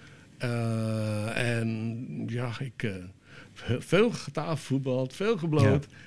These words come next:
Speaker 1: En toen was er een Amerikaan en die, eh, kwam wel eens bij ons en die, eh, zei van, "Als je eens in Amerika bent, dan moet je bij me langskomen." Dat ik altijd, ja, wat een nonsens, weet je wel.
Speaker 2: Ik, ik ben nooit in Amerika.
Speaker 1: Nee, maar dan zei ik, "Ah, dat is goed."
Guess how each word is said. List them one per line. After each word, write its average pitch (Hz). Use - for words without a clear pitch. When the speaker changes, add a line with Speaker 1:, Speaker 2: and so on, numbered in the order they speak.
Speaker 1:
En 147
toen 147
was 143
er 139
een 123
Amerikaan 170
en 147
die, 131
eh, 120
kwam 147
wel 131
eens 120
bij 127
ons 123
en 123
die, 117
eh, 117
zei 120
van, -
"Als 180
je 208
eens 147
in 143
Amerika 220
bent, 208
dan 196
moet 185
je 151
bij 160
me 165
langskomen." 143
Dat 90
ik 90
altijd, 85
ja, 82
wat -
een 90
nonsens, 98
weet 87
je -
wel. 107
Speaker 2:
Ik, -
ik 110
ben 120
nooit 113
in 95
Amerika. 85
Speaker 1:
Nee, 131
maar -
dan 123
zei 156
ik, 151
"Ah, 214
dat 196
is -
goed." 240